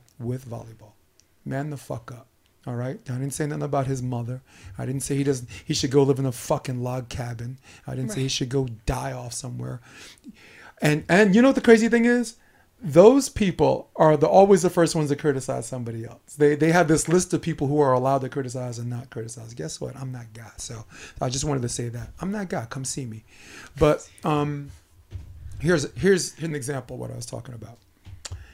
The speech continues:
Speaker 1: In theater, 'cause my degree's in theater performance, there's two,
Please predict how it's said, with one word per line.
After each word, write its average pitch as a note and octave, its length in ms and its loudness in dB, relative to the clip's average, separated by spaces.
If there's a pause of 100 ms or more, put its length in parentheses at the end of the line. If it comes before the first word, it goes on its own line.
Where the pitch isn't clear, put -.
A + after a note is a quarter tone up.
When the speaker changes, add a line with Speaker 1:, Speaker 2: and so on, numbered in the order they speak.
(140)
Speaker 1:
In G#3 160 4
theater, - 420 2 (120)
'cause C3+ 160 -8
my D3 100 -2
degree's C#3 300 -2
in C#3 80 -10
theater B2+ 220 -4
performance, - 580 -14 (1400)
there's D#3 500 4
two, A3+ 420 -2